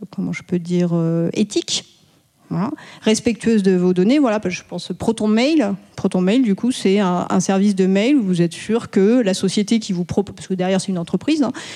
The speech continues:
qui vous propose les données, euh, s'engage à ne jamais, euh, du coup, voir le contenu de vos échanges de mails.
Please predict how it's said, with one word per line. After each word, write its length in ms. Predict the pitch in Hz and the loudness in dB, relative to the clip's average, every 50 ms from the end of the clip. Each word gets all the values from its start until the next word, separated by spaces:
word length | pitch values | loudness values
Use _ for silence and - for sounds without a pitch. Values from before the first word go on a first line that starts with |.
| - | -16
qui 140 | - - - | -12 -6 -4
vous 100 | 180 185 | -2 0
propose 380 | 165 196 220 214 254 254 226 208 | 2 2 2 2 2 2 2 2
les 100 | 214 208 | 2 2
données, 400 | 185 196 190 185 185 214 285 320 - - - - - - - - - | 4 4 4 4 4 2 2 0 -4 -8 -20 -20 -20 -16 -8 -4 -2
euh, 180 | 180 175 180 | 0 0 0
s'engage 640 | 170 - 214 208 202 190 196 196 220 262 277 262 285 - | 0 2 2 2 4 4 2 2 2 2 0 0 -2 -2
à 220 | - 196 202 214 - | 0 0 0 0 2
ne 160 | 294 220 202 185 | 2 2 4 4
jamais, 480 | 170 196 196 190 196 190 190 220 277 - - - _ _ _ _ - | 4 4 4 4 4 4 2 0 -2 -6 -10 -20 _ _ _ _ 0
euh, 100 | 190 180 | 0 2
du 140 | 170 165 175 | 2 0 0
coup, 160 | - - 269 | 2 4 4
voir 160 | 262 254 208 | 4 4 4
le 120 | 196 185 185 | 2 0 0
contenu 360 | - 214 220 196 247 254 285 | 0 0 2 4 4 4 4
de 80 | 262 220 | 4 2
vos 80 | 208 | 2
échanges 400 | 196 190 190 - - 226 226 220 | 2 2 0 0 0 0 2 2
de 80 | 202 202 | 4 4
mails. 320 | 202 190 160 - - 165 | 4 2 2 0 -4 -10